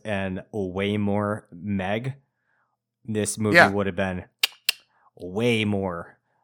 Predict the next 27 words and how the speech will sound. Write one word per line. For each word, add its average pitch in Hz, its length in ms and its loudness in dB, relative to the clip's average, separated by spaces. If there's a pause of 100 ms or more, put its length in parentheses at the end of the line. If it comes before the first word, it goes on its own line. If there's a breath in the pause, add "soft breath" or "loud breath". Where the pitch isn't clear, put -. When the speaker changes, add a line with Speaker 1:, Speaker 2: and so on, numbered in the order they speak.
(120)
Speaker 1:
uh, 90 300 -2 (240)
w-, 139 200 2
way 127 200 8
more 139 180 10
thumbs 113 340 2
up. 98 240 2
But 104 220 2 (280 loud breath)
yeah, 180 160 8
I 170 80 8
think 190 220 4
you're 156 100 6
right. 110 240 6 (160)
I, 117 440 6 (320)
in 127 160 2
terms 160 260 4
of 113 140 2
the 113 160 6
big 107 300 -2
baddies 98 400 2
and 98 120 -2
having 98 280 0
death 92 220 -2
scenes, 160 560 -2 (920)
I 156 340 2
think 139 400 2
this 123 220 4
movie 117 320 6